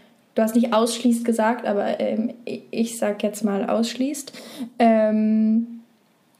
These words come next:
hast du da Punkte, ähm, in, inwiefern das so ist?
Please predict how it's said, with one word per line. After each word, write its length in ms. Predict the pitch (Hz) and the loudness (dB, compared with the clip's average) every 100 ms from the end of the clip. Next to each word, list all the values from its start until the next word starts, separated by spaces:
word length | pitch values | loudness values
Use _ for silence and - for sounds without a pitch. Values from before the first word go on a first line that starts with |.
| - | -4
hast 200 | 220 233 | 0 2
du 60 | 247 | 4
da 100 | 214 | 2
Punkte, 800 | - 226 220 226 285 302 349 359 - _ | 2 2 2 2 -2 -2 -2 -6 -12 _
ähm, 680 | 247 233 226 226 226 233 - _ - | 0 4 4 4 4 0 -12 _ 2
in, 340 | 233 226 226 | 6 6 6
inwiefern 640 | 220 208 220 226 233 208 | 2 4 2 2 0 0
das 180 | 208 196 | -2 -2
so 140 | 196 | -2
ist? 420 | - - - - | 0 -2 -4 -16